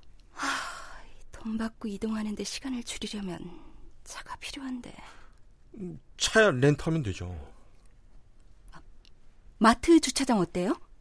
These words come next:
Speaker 2: 거기 장 보는 사람들이 많을 텐데요.
Speaker 1: 괜찮은데 알고 있어요. 이 오 층까지가 주차장인데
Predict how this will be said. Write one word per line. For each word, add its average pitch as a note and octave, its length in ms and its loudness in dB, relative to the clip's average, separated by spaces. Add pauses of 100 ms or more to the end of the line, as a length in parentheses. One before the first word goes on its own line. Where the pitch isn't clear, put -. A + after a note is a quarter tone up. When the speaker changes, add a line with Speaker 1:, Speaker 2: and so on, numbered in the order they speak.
(1600)
Speaker 2:
거기 - 240 -16 (420)
장 A#2 260 0
보는 E3 220 4
사람들이 D3+ 440 -2
많을 G2 280 -4
텐데요. F#2+ 520 -6 (440)
Speaker 1:
괜찮은데 B3+ 500 12
알고 F#3 240 4
있어요. D3+ 400 0 (800)
이 - 80 -2
오 G#3+ 120 8
층까지가 A#3+ 520 6
주차장인데 G#3 880 0